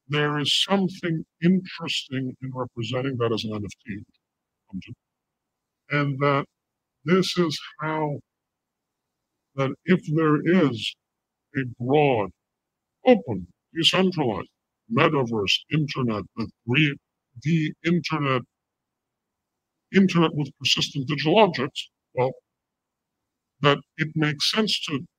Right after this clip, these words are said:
do it this way, as opposed to just uploading a picture of yourself. Made a lot of sense to me. And, I mean, that's, that was my exact logic behind six five two nine.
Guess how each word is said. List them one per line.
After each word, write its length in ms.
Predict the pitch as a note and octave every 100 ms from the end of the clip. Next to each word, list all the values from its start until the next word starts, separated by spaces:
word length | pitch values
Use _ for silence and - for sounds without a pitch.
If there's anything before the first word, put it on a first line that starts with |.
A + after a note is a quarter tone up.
| _
do 120 | A#2+ A#2+
it 80 | -
this 160 | A2 -
way, 200 | F#2+ G#2+ _ _ _ _ _ C#3+
as 140 | C3+
opposed 500 | C3+ - D3 C#3 -
to 80 | B2+
just 240 | C3 B2 - C#3+
uploading 640 | C#3 C#3 C3 A#2+ A#2+ A2+
a 520 | - _ _ _ _ -
picture 180 | -
of 60 | B2+
yourself. 280 | F#2+ - D3 _ _ _ _ _ _ _ _ _ _ _ D3+
Made 100 | E3
a 60 |
lot 120 | F3
of 60 | F3+
sense 240 | - F#3
to 80 | -
me. 80 | E3 _ _ _ _ _ _ _
And, 260 | B2 A#2+ B2
I 40 |
mean, 160 | A#2+ A#2
that's, 340 | C3 - - - _ _ _ _ _ _ _ _ _ _ _ C3+
that 160 | C#3+
was 120 | C#3 C#3+
my 160 | D3
exact 420 | C#3+ B2+ C#3 -
logic 340 | B2 C3+ C3 - _
behind 200 | C3+ C#3
six 200 | - - C#3
five 120 | D3
two 320 | _ _ G3+
nine. 120 | G#3